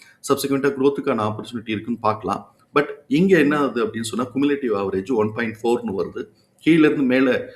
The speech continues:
அவங்க அப்சைட் மூவ்மெண்ட் கொடுத்துட்டு இருக்கிறதுனால overall ட்ரெண்ட்ல குமுலேட்டிவ் ஆவரேஜே கம்மியா இருக்கிறதுனால ப்ரீவியஸ் குவார்ட்டருடைய ஹைட்டை மேல உடைக்கிறதுக்கான வாய்ப்பு ரொம்ப, ரொம்ப கம்மி அப்படிங்கிறத நம்ம கவனத்துல எடுத்துக்கிறோம்.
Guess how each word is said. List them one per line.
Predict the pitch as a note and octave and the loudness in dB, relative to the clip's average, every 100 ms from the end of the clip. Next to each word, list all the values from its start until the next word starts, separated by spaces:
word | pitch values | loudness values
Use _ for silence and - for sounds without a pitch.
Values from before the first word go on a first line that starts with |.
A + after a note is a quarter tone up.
| - - | -20 -6
அவங்க | A#2+ A2 G#2+ - | -4 0 0 0
அப்சைட் | - - C#3 | -4 0 2
மூவ்மெண்ட் | B2 A#2 G#2 B2 | 2 -2 -4 -6
கொடுத்துட்டு | C#3 C#3+ | -6 -6
இருக்கிறதுனால | G#2+ F#2+ G2 G2+ G2 F#2+ | -6 -8 -6 -4 -2 4
overall | B2 B2 A2 G#2+ | 4 4 2 -2
ட்ரெண்ட்ல | F#2+ F#2 F#2+ E3 _ _ _ _ _ _ _ _ _ - _ - - - _ E3 | -8 -6 -8 -8 _ _ _ _ _ _ _ _ _ -20 _ -20 -20 -20 _ 4
குமுலேட்டிவ் | F3+ F#3+ E3+ | 6 8 6
ஆவரேஜே | C#3 B2+ C3 C#3+ | 6 6 4 2
கம்மியா | C#3 C3 D3 C3+ | 0 0 2 4
இருக்கிறதுனால | B2 C3+ D3+ B2 G#2 G#2+ - | 2 0 -2 -2 -2 -4 -4
ப்ரீவியஸ் | C3 C3 B2 | -2 -2 -2
குவார்ட்டருடைய | G#2+ G#2 G2+ F#2+ | -4 -4 -4 -2
ஹைட்டை | G2+ G#2+ A2 | -2 -4 -4
மேல | G2+ G#2 G#2+ | -2 -2 -2
உடைக்கிறதுக்கான | F#2+ G2+ G#2+ A#2 G#2 F#2+ | -2 -4 -6 -6 -6 -4
வாய்ப்பு | F#2+ F#2+ G2+ F#2+ A#2+ - | -6 -4 -4 -4 -8 -4
ரொம்ப, | G#2+ C3+ | 0 2
ரொம்ப | A#2+ A#2+ | 2 0
கம்மி | A#2+ G#2 G#2+ G#2+ - | -2 -2 -2 -4 -8
அப்படிங்கிறத | G#2 G#2+ G2+ G2 G#2+ | -8 -4 -4 -6 -6
நம்ம | G2+ F#2 | -8 -8
கவனத்துல | F#2+ G#2 G#2 G2+ E2+ | -8 -4 -6 -6 -12
எடுத்துக்கிறோம். | E2 - - C#3 | -12 -16 -10 -8